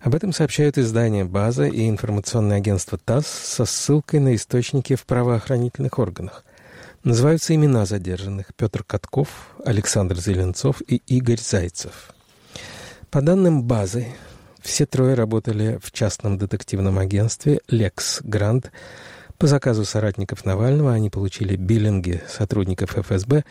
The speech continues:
исходя из которых стало ясно, что российские спецслужбы следили за Навальным в течение нескольких лет и тайно сопровождали его в поездке,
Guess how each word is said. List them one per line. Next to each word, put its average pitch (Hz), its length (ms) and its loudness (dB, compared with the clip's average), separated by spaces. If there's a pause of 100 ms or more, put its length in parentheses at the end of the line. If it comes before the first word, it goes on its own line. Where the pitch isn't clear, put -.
(420)
исходя 135 300 0
из 160 100 0
которых 143 360 0
стало 123 260 0
ясно, 110 400 0
что 107 260 -2
российские 135 640 0
спецслужбы 110 800 -2
следили 113 540 2
за 131 140 2
Навальным 101 580 0
в - 80 -12
течение 127 420 2
нескольких 123 640 0
лет 104 320 2
и 117 120 -2
тайно 127 480 2
сопровождали 104 760 0
его 101 320 0
в - 120 -8
поездке, 107 760 -2